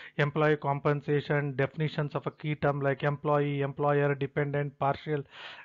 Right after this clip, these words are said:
disablement and total disablement, and also employer liability for compensation. In this video, we are going to discuss about computation, preci-, uh, computation for, uh,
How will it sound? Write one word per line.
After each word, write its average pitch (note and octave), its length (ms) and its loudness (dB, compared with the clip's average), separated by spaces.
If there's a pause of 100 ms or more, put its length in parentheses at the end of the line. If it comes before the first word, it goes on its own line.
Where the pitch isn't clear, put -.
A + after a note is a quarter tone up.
(100)
disablement C#3+ 640 2
and C3 180 -2
total C3+ 240 -4
disablement, C#3 640 0 (440)
and D3 160 0
also D3 420 -2 (280)
employer D3 560 2
liability C3 560 0
for G3 160 -8
compensation. C#3+ 840 -4 (640)
In F#3 220 4
this C4 240 6
video, D3+ 640 0
we F#3+ 160 4
are A#3 100 8
going D#3 220 0
to C#3+ 80 -4
discuss C3 400 -2
about C#3 420 -2
computation, D#3+ 840 -2
preci-, E3 440 -2
uh, C#3+ 160 2 (160)
computation E3 760 0
for, E3 320 2
uh, C#3 240 4